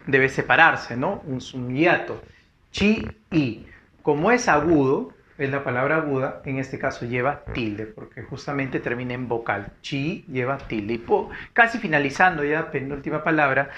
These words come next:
tenemos la palabra biótico, ¿no? Biótico. Biótico lleva tilde, puesto que es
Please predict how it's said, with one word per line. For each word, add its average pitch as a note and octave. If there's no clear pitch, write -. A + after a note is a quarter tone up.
tenemos C3
la C#3
palabra B2
biótico, B2+
¿no? A#2+
Biótico. -
Biótico D#3+
lleva D3+
tilde, F3
puesto D3
que B2+
es -